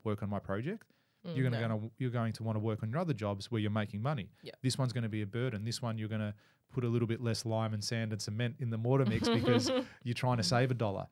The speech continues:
Speaker 2: Yeah.
Speaker 1: Right? Or
Speaker 2: Trying
Speaker 1: you're
Speaker 2: to rush
Speaker 1: gonna
Speaker 2: the
Speaker 1: use,
Speaker 2: job.
Speaker 1: you're gonna get the apprentice to do all the work
Speaker 2: Yeah.
Speaker 1: because you're not making money if you're there and you put a qualified. So then you're gonna give a poor quality product.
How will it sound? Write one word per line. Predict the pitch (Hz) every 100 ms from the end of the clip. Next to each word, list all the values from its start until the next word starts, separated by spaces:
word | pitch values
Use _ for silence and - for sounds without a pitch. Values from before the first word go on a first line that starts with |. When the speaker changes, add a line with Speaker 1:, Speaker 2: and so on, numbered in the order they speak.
| 170
Speaker 2:
Yeah. | 170 143 160
Speaker 1:
Right? | 107 113
Or | -
Speaker 2:
Trying | 127
Speaker 1:
you're | 123
Speaker 2:
to | 135
rush | 127
Speaker 1:
gonna | 120
Speaker 2:
the | 131
Speaker 1:
use, | 127 156
Speaker 2:
job. | 139
Speaker 1:
you're |
gonna | 131 127
get | 127
the | 127
apprentice | 113 - 123 123 -
to |
do | 113 113
all | 107
the | 104
work | 101 92 98
Speaker 2:
Yeah. | -
Speaker 1:
because | 113 120 101
you're | 113 110
not | 113 113
making | 110 104 104
money | 104 104
if | 95 -
you're | 110
there | 104 104 104 104
and | 110
you | 104
put | - 104
a | - -
qualified. | - 135 151 110 98 120 127 - -
So | -
then | 120 120
you're |
gonna | 120 117
give | 110
a | 107
poor | - 143 147
quality | - 127 107
product. | 98 101 98 76 165